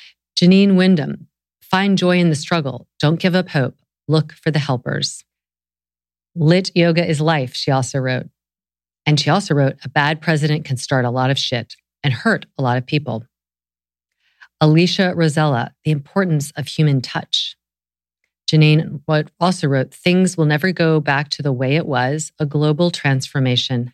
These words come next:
has occurred." And also learned that so many things can be accomplished virtually. Sharon's wrote, "How to be in the present moment." Chuck Palero, "Love and people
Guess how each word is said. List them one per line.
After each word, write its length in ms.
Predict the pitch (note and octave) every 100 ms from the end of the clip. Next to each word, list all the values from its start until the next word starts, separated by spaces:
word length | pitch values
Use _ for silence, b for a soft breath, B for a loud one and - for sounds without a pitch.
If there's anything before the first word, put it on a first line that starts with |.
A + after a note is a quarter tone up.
| -
has 200 | C3 A#2
occurred." 460 | A2+ - A2+ A#2+ B2 _ _ _ _ _ _ _ _ _ _ _ _ _ _ _ C#3+
And 280 | C#3+ D3 - _ - _
also 340 | F3 G#3+ -
learned 300 | D3+ C#3 C3+ C3
that 80 | D#3
so 340 | - - F#3+
many 240 | G3+ A3 A3+
things 400 | G#3 D#3 D3+ D3
can 180 | - C#3
be 120 | D3
accomplished 560 | C#3+ A#2 A2+ C#3+ C#3
virtually. 520 | - G3 - - - - _ _ _ _ _ _ _ _
Sharon's 600 | - - G3 E3 B2+ A#2
wrote, 320 | C3 A2+ - - _
"How 340 | - - D#3
to 160 | D#3+ -
be 280 | D3 C#3 C#3
in 100 | B2+
the 80 | B2+
present 480 | - A#2+ A2+ A#2 -
moment." 480 | A#2 A#2 A#2+ - - _ _ _ _ _ _ _ _ _ -
Chuck 260 | - E3+
Palero, 600 | - D3+ D#3 C3 A#2 - _
"Love 560 | D#3 D3 F3 G3 G#3 G3+ -
and 160 | C3
people 460 | - F#3 F#3 E3+